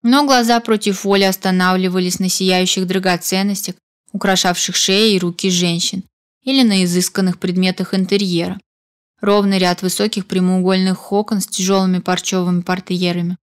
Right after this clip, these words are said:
а между ними портреты президентов.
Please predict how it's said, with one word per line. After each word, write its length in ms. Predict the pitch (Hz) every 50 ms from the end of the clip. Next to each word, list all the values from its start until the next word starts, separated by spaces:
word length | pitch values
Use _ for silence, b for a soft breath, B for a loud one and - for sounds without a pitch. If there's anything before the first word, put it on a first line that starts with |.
| _ _ _ _ _ _ _
а 120 | - 196 190
между 320 | 185 185 180 175 170 180
ними 260 | 180 196 226 247 247
портреты 540 | 226 226 196 180 180 - 196 185 180 - 180
президентов. 800 | 175 - 185 196 185 196 208 196 190 180 170 165 175 - 202 -